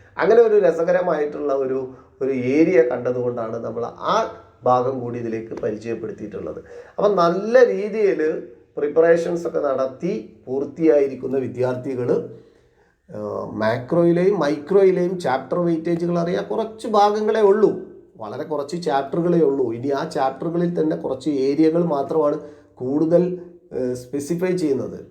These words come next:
പക്ഷെ അത് ഫുൾ സ്കോറിലേക്ക് പോകുന്ന വിദ്യാർത്ഥികൾ എല്ലാ ഭാഗങ്ങളും നല്ലതുപോലെ ക്ലിയർ ചെയ്ത് കഴിഞ്ഞാലാണ്. കാരണം വൺ വേർഡ് ക്വസ്റ്റ്യൻസ് ഒക്കെ ട്വിസ്റ്റ് ചെയ്ത് കഴിഞ്ഞാൽ അവിടെ വേറെ മാർഗ്ഗമൊന്നുമില്ല. അപ്പൊ അത് അതിലെ wordings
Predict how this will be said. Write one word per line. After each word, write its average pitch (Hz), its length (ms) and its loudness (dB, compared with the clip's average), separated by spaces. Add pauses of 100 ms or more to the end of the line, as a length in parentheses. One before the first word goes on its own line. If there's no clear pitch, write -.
പക്ഷെ 143 180 -8
അത് 208 200 -2
ഫുൾ 226 240 2
സ്കോറിലേക്ക് 254 600 4
പോകുന്ന 202 300 2
വിദ്യാർത്ഥികൾ 185 600 -2
എല്ലാ 180 580 0
ഭാഗങ്ങളും 165 600 -2 (540)
നല്ലതുപോലെ 147 720 2
ക്ലിയർ 143 260 0
ചെയ്ത് 151 300 2
കഴിഞ്ഞാലാണ്. 123 460 0
കാരണം 143 240 -4
വൺ 143 260 0
വേർഡ് 175 260 2
ക്വസ്റ്റ്യൻസ് 151 440 -4
ഒക്കെ 143 180 -6
ട്വിസ്റ്റ് 131 300 -10
ചെയ്ത് 151 300 2
കഴിഞ്ഞാൽ 139 420 -4 (400)
അവിടെ 147 220 2
വേറെ 156 260 0
മാർഗ്ഗമൊന്നുമില്ല. 143 960 -2 (340)
അപ്പൊ 170 140 2
അത് 175 300 4
അതിലെ 165 380 0
wordings 175 920 2